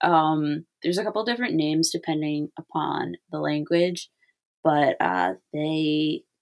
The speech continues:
are, you know, even, like, the, the little red hat, it's a, it's a house spirit in different Norse, uh, cultures.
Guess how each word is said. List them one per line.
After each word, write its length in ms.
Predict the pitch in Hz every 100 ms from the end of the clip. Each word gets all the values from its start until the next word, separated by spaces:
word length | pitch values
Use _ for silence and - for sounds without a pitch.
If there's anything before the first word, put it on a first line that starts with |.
| _ _ _ -
are, 460 | 156 151 151 151 -
you 160 | 185 170
know, 100 | 156 - _ _ _ _ _ - _ _
even, 220 | 196 190 202
like, 240 | 180 180
the, 280 | 170 170 170
the 100 | 165
little 280 | 160 175 175
red 180 | 165 165
hat, 340 | - 165 170 - _ _ _ -
it's 180 | 170 185
a, 180 | 180
it's 120 | 190 277
a 80 |
house 180 | 277 339
spirit 400 | - 233 180 -
in 300 | - 180 180
different 440 | 175 180 185 185 180 -
Norse, 500 | 170 170 175 - - -
uh, 380 | 175 170 170 175 - _ _ _ _ _ _ _ _ _ - - - - - - _ _ -
cultures. 480 | 294 302 277 285